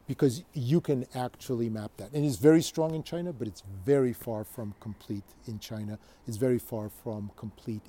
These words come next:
in other places. And many people make their money today. Many consumer product companies make their money today just by riding that urbanization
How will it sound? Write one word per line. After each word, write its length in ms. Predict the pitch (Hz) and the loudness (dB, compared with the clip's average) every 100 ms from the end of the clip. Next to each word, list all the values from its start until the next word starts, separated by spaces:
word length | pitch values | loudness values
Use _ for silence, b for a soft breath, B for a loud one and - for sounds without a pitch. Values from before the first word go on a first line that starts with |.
| 123 | -10
in 80 | 110 | -10
other 240 | 107 98 - | -8 -10 -8
places. 380 | 113 104 107 - B B B | -8 -8 -10 -14 B B B
And 120 | 131 160 | 0 2
many 120 | 202 | 2
people 360 | - 190 151 120 | 2 0 4 4
make 280 | 127 147 139 | 4 2 2
their 140 | 120 | 2
money 260 | 117 147 131 | 2 0 -2
today. 320 | 101 87 85 95 | -8 -14 -12 -6
Many 220 | 131 143 | -2 -2
consumer 480 | - 120 143 143 139 | -2 -4 -2 -2 -2
product 360 | 131 127 151 - | -2 -4 -6 -6
companies 400 | 143 - 165 165 | -6 -4 -4 -4
make 160 | 135 127 | -4 -2
their 80 | 127 | -2
money 200 | 123 127 | -2 -4
today 220 | - 139 B B B - | -2 -4 B B B -2
just 200 | 147 - | -2 2
by 80 | |
riding 480 | 123 117 123 123 120 | 2 2 2 2 0
that 160 | 110 104 | -4 -8
urbanization 680 | 123 107 107 104 107 101 - | -6 -6 -6 -6 -6 -8 -8